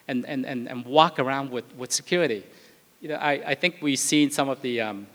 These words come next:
the news about the royal family in England. I think that's one of the few. You know, when they, when they talk and walk, there's always a little differentness to them. Some people may think that they're a little bit cocky, a little arrogant.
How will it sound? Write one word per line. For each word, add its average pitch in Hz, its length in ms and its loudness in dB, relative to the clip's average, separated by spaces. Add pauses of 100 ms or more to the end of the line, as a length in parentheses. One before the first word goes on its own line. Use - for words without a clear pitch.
(120)
the 131 80 2
news 127 500 2
about 110 260 -4
the 113 100 -6
royal 123 260 4
family 123 540 2
in 107 320 -8
England. 143 480 2
I 127 80 -12
think 127 180 -6
that's 123 240 0
one 123 120 2
of 120 100 -2
the 110 60 -4
few. 123 360 -4 (360)
You 175 80 -2
know, 208 120 12
when 170 200 10
they, 160 320 10
when 156 120 4
they 156 100 8
talk 151 320 10
and 139 120 0
walk, 135 220 8
there's 170 180 4
always 165 260 4
a 131 160 2
little 143 240 2
differentness 160 720 2
to 185 140 0
them. 175 240 6 (680)
Some - 160 -6
people 151 180 -2
may 139 140 8
think 139 220 -2
that 123 140 -2
they're 127 100 2
a - 20 -2
little 127 160 -2
bit 127 80 -14
cocky, 139 360 4
a - 720 -14
little 135 120 0
arrogant. 151 460 8